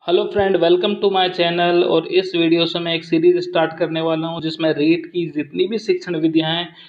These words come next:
उन सबको मैं अपने इस channel पे, अ, upload करूंगा। Daily एक शिक्षण विधि आपको मिलेगी। तो आज जिस शिक्षण विधि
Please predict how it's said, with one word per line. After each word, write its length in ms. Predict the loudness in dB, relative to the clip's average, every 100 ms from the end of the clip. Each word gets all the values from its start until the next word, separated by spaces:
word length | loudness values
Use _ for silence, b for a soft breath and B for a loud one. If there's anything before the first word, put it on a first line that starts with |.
| B -10
उन 120 | -6
सबको 680 | -2 -2 2 2 2 -2 -18 _ _ -2
मैं 440 | 0 2 -2 -8 _ _ _
अपने 260 | -10 -4 -4
इस 140 | -2
channel 220 | 0 0
पे, 320 | -2 0 2 0
अ, 180 | -6 -10
upload 600 | -8 -6 -4 0 0 2
करूंगा। 520 | -2 0 0 -2 -8 _ _ _ _ _
Daily 280 | 0 2 2
एक 240 | 0 -2
शिक्षण 340 | -4 -4 -2 -2
विधि 220 | 0 0
आपको 300 | 0 -2 -4
मिलेगी। 520 | -2 0 -2 -4 -8 B B B B -2
तो 240 | -2 0 -2
आज 340 | -2 -2 -6
जिस 180 | -18 -10
शिक्षण 340 | -10 -8 -6
विधि 520 | -2 -2 -2 -8 -14